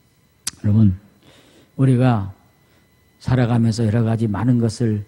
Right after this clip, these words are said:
예, 느낍니다. 제가 이번에 캄보디아에, 예, 가서 그 가신 분들과 함께 참 그곳에 학교에서 또 사역을 하고 또 교회에서 사역을 하면서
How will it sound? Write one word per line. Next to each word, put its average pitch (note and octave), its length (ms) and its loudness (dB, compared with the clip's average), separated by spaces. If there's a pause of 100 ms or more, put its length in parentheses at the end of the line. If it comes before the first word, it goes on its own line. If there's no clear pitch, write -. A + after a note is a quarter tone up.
(160)
예, G#2+ 100 -4
느낍니다. G#2+ 680 -8 (1200)
제가 C#3 180 -2
이번에 D3 280 4
캄보디아에, C3 1000 0 (360)
예, G#2+ 280 -6 (240)
가서 G#2 440 -4 (580)
그 A#2+ 100 -10
가신 G#2+ 380 -4
분들과 A2 340 0
함께 G#2+ 340 -4
참 G#2+ 380 -4 (760)
그곳에 G#2+ 680 -2 (500)
학교에서 G#2+ 920 -2 (120)
또 A2+ 120 -2
사역을 A2 400 -2
하고 G#2+ 360 -4
또 A#2 220 0
교회에서 G#2+ 580 -2 (540)
사역을 G#2+ 320 -2
하면서 G#2+ 640 -2